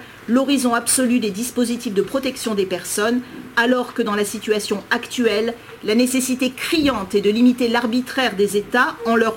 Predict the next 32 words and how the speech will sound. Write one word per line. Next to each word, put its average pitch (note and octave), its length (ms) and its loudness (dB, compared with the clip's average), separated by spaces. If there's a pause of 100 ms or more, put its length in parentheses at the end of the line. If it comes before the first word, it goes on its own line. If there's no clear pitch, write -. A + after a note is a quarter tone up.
(120)
opposant B3+ 580 2
des A#3+ 140 0
contre-pouvoirs A#3 1000 -2 (260)
légitimes A#3+ 680 0 (200)
internationalement A#3 960 0
reconnus. B3 440 0 (380)
C'est C4 180 0
pourquoi B3+ 360 0
je, G#3 120 -2 (180)
je G#3 200 -2
suggère A#3+ 520 -2
de A3 80 0
passer A3 460 0 (300)
au-delà C4+ 440 2
de G#3 100 -2
ces G3 180 -2
textes A3+ 420 -4
en F#3 100 -4
donnant C4 360 2
corps C4+ 320 -2
à G#3 60 -2
un G#3 100 -2
droit G#3+ 240 0
de G3+ 80 2
l'hospitalité G3 920 -2 (300)
dont A3+ 140 2
le A#3 120 4
principe C#4+ 600 -2 (120)
est G#3 100 4
que A3 120 0
les G3 380 0
errants C4+ 420 2